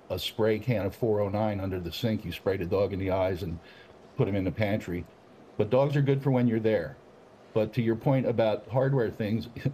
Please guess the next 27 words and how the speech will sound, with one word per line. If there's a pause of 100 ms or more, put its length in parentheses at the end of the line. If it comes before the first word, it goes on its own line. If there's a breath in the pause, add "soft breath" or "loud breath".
<laughs>
hardware
is
the
answer.
Go
to
a
hardware
store, (440 loud breath)
and (300)
the, (400)
most
of
them
will
have
a
security
aisle.
You
can
find
window
pins
and,
uh,